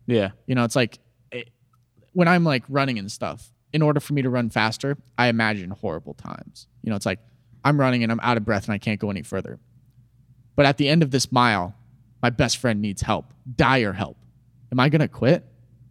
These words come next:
Speaker 2: No, I'm not gonna quit. I'm gonna push a little harder because the situation dictates that, you know? And I, and I do that, and it seriously helps. Like, what if I need to go just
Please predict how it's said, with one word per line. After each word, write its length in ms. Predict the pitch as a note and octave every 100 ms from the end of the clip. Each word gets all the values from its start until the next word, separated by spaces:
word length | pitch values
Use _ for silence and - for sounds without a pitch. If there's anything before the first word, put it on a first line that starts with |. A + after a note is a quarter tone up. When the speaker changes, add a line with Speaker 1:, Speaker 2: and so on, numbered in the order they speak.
| _ _
Speaker 2:
No, 160 | A#3 G3
I'm 80 | - - _ - -
not 160 | A3 G#3+
gonna 160 | D#3
quit. 320 | - B2 C3 - -
I'm 80 | E3+
gonna 120 | E3+
push 280 | - G3+ -
a 40 |
little 200 | C#3+ C3
harder 280 | A#2 C#3 A2+ - _
because 420 | F3+ - E3 C3
the 120 | -
situation 720 | C3 - D3+ C#3 C3+ A#2+ A2+ G2+
dictates 440 | A2+ - - -
that, 200 | - - - _ _ _
you 60 | A2+
know? 240 | G#2 G2+ - - C3+
And 80 | C#3+
I, 40 | B2 C#3 -
and 80 |
I 80 | F3
do 160 | E3+ A3
that, 180 | A#2 - - -
and 80 | D#3
it 120 | D3
seriously 580 | - - F#3 D3+ - A#2+
helps. 360 | G#2 G#2+ - -
Like, 160 | G#2 - - _ _ -
what 200 | C3+ E3
if 120 | -
I 60 | C#3
need 180 | C3+
to 60 | B2
go 220 | B2 A2+ A2 - _ -
just 360 | D#3+ - -